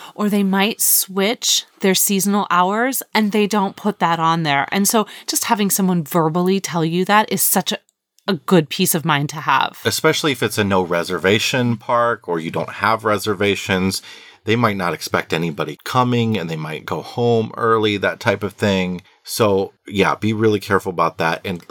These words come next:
Speaker 2: and just let them know that you're coming. Even if there's no reservation, say, "Hey,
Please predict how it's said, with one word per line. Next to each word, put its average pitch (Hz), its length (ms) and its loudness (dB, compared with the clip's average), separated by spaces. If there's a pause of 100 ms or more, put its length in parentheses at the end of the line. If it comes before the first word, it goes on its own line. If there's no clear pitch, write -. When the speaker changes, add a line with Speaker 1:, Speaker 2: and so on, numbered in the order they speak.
(120)
Speaker 2:
and 120 100 -2
just - 260 -2 (240)
let 131 240 -2
them 147 140 0
know 135 140 2
that 120 140 0
you're 110 100 -6
coming. 92 360 0
Even 147 240 0
if 165 100 -2
there's 117 180 0
no 120 80 0
reservation, 98 640 0
say, 95 260 2 (360)
"Hey, 156 220 2